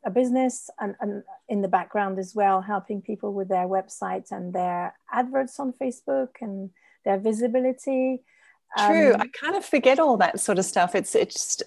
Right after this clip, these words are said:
Speaker 2: because it's something that just comes so naturally to me. And so when people say, you know, "What do you do?" I guess I, I talk about the traveling, but yeah, I help people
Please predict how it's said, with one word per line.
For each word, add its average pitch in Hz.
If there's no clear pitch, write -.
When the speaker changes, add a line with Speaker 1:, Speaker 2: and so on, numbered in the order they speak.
Speaker 2:
because 208
it's 190
something 220
that 190
just -
comes 175
so 170
naturally 196
to 233
me. 233
And 170
so 170
when 196
people 202
say, 180
you 175
know, 170
"What 156
do 147
you 143
do?" 247
I 170
guess 180
I, 170
I 170
talk 185
about 160
the -
traveling, 208
but 175
yeah, 254
I 214
help 208
people 208